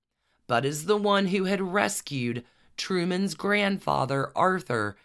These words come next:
and brought him home to Samantha after Arthur was orphaned. Bud did a little farming, but mostly stayed in his room smoking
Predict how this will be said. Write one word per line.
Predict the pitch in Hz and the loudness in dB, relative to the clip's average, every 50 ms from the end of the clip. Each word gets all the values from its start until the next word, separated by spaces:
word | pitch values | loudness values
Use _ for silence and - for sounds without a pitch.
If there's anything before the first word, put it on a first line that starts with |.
| _ _ - _ _ - | _ _ -20 _ _ -4
and | 135 135 | -4 -2
brought | 135 143 151 156 165 - - | 0 2 4 4 4 2 2
him | 135 175 196 196 190 | 0 0 2 2 0
home | 170 160 226 226 214 185 160 147 147 147 | 0 0 0 0 2 2 0 -2 -2 -4
to | 131 - 190 170 | -4 -6 -6 -4
Samantha | 160 143 - - 185 190 190 196 220 254 247 226 - - 127 117 113 110 - _ _ _ _ _ _ _ | -4 -6 -4 -2 -2 0 2 0 0 0 -2 -4 -2 0 2 2 2 2 -2 _ _ _ _ _ _ _
after | - 131 131 135 135 - 180 170 - - - | 2 2 2 0 0 -2 -2 -2 -2 0 2
Arthur | 135 127 120 123 147 139 139 | 2 2 2 0 0 0 0
was | 135 165 165 165 - | 0 -2 -4 -4 -4
orphaned. | - - 202 208 202 185 - - - 90 69 52 50 55 - - _ _ _ _ _ _ _ _ _ _ _ _ _ | 0 2 4 4 4 2 -2 -6 -8 -8 -8 -8 -12 -16 -16 -18 _ _ _ _ _ _ _ _ _ _ _ _ _
Bud | - 220 233 233 233 190 175 175 | 4 6 6 6 6 2 0 -2
did | - 339 - - | -2 -2 0 -2
a | 190 | 0
little | 190 185 170 151 135 123 | 0 2 2 2 0 -2
farming, | 117 - - 190 190 185 175 151 139 139 139 151 156 | -2 -2 2 4 4 4 4 2 0 -2 -2 -2 -2
but | 147 185 196 180 - - _ _ _ _ _ _ _ | 2 2 2 2 2 -2 _ _ _ _ _ _ _
mostly | 196 208 214 208 220 220 - - 220 226 | 0 2 4 4 2 2 0 0 -2 0
stayed | 196 - - - 180 175 170 160 | -2 -2 0 0 2 2 2 2
in | 156 156 | 0 0
his | 156 196 208 185 147 135 | 2 0 0 0 0 -2
room | 135 139 147 160 165 175 170 | -2 -2 0 0 -2 -2 -4
smoking | 135 - 156 160 156 151 135 - 147 131 131 123 | -4 -4 -2 0 0 -2 -2 -2 -2 -2 -2 -4